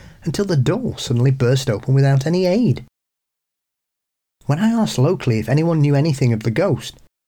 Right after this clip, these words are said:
I got some interesting responses. Three people said they'd never experienced anything there.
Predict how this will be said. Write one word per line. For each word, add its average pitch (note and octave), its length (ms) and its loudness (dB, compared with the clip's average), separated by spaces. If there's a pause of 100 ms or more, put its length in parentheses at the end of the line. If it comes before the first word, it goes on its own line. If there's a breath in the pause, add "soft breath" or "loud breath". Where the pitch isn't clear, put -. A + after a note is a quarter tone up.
I B2 80 -4
got G#3+ 220 -2
some A2+ 240 -2
interesting B2 560 -2
responses. - 680 -4 (1700)
Three D#4+ 260 0
people C#3 360 0
said C#3 240 -2
they'd C#3+ 200 2
never F3 280 0
experienced C3+ 640 -2
anything G3+ 480 0
there. G#2 260 -2